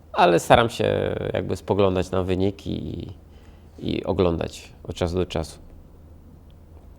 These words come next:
Ty i Pepe macie duże doświadczenie z jazdy na torze w Bydgoszczy. Czy myślisz, że to będzie nasz duży atut w walce z Polonią? Znaczy, troszkę la-, czasu minęło od tego, jak jeździliśmy razem z Piotrem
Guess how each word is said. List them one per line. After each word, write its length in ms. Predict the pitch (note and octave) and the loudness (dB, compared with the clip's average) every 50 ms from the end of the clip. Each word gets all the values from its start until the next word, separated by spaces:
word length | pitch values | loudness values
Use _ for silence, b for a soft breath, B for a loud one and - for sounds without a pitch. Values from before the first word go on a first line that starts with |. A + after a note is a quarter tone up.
| - - - - - - - - - - - - | -20 -20 -20 -20 -20 -20 -20 -20 -20 -20 -20 2
Ty 120 | - C3+ | 6 8
i 100 | C3+ B2+ | 8 8
Pepe 280 | - C#3 C3 B2 B2+ A#2+ | 8 8 8 8 8 6
macie 240 | A#2 A#2 A2+ - A#2 | 4 4 2 2 0
duże 220 | A2+ A#2+ A#2+ A#2 | 2 2 2 4
doświadczenie 560 | G#2+ A2+ A2 - A2+ G#2 - A#2+ A#2 A#2 A2+ | 2 2 2 2 0 0 2 2 2 4 4
z 60 | G#2+ G#2 | 4 6
jazdy 360 | A2 A2 G#2+ G#2 A2 A2 G#2+ | 4 4 4 4 0 0 2
na 100 | G2+ G2 | 2 2
torze 240 | - G#2+ G2 G2 F#2+ | 2 0 -2 -2 -4
w 40 | |
Bydgoszczy. 520 | G2 G2+ G2 G2 F#2 F2 E2+ - - F#2+ F#2+ - b b b b b b b b | -4 -6 -2 0 0 0 0 -4 -10 -12 -14 -14 b b b b b b b b
Czy 120 | - G#2 | 0 2
myślisz, 260 | A2 A#2 A2 A2+ A2+ | 2 4 2 2 2
że 140 | G#2+ A2+ G#2+ | 4 4 4
to 100 | - A#2 | 4 4
będzie 380 | G#2+ A2+ A2 G#2+ A2+ G#2+ G2 - B B B B B B B B B B B B B B B B B B B - | 4 4 4 4 4 2 2 -2 B B B B B B B B B B B B B B B B B B B 2
nasz 240 | - G2+ A2 G2+ | 6 8 8 8
duży 320 | G2 - B2+ A2 G2+ A2+ A#2 | 6 6 4 6 6 6 8
atut 320 | G#2+ G#2+ A2 - G2+ - | 8 6 6 4 -2 -6
w 220 | - - - - - | -8 -14 -18 -2 8
walce 340 | G#2 A2 G#2+ - - G#2+ | 10 10 10 10 6 -2
z 40 | G#2 | -6
Polonią? 500 | - - A2 G#2+ G#2+ A2+ B2+ C#3+ D#3+ D#3 D#3 - - - - - - - - - - - - - - - - - - - - - - - - - - - - - - - - - - - - - - D2 D#2 - | 2 4 4 6 6 6 4 2 2 -2 -6 -14 -20 -20 -20 -20 -20 -20 -20 -20 -20 -20 -20 -20 -20 -20 -20 -20 -20 -20 -20 -16 -16 -14 -14 -14 -14 -14 -16 -16 -18 -20 -20 -20 -20 -20 -20 -20 -18 -18 -16 -10
Znaczy, 280 | A2 A#2 B2 B2 - - | -6 -6 -6 -6 -6 -6
troszkę 320 | - C3+ C3 - - C#3 | -2 -2 -2 2 4 4
la-, 200 | B2+ B2 B2+ B2+ | 6 6 4 2
czasu 360 | B2 - C#3 B2+ - - C3 | 0 -2 -2 -2 -2 0 2
minęło 380 | B2+ B2 A#2+ B2+ C#3 C3 A2 G2+ | 2 4 4 4 4 4 4 4
od 140 | G2 - - | 2 0 0
tego, 240 | G#2+ G2 F#2+ G2 F#2+ | -2 0 2 2 0
jak 180 | F#2+ F#2 - | 0 0 -2
jeździliśmy 520 | G2 F#2+ F#2+ F#2+ F#2+ F2+ - G2+ G2 F#2+ F#2 | -6 -6 -6 -6 -8 -8 -6 -6 -4 -2 0
razem 240 | G2 F#2+ F#2+ F#2+ | 0 -2 -2 -4
z 60 | F#2+ - | -6 -4
Piotrem 380 | - G2+ G2 - G2 G2 G2 | -4 -4 -4 -2 -6 -6 -6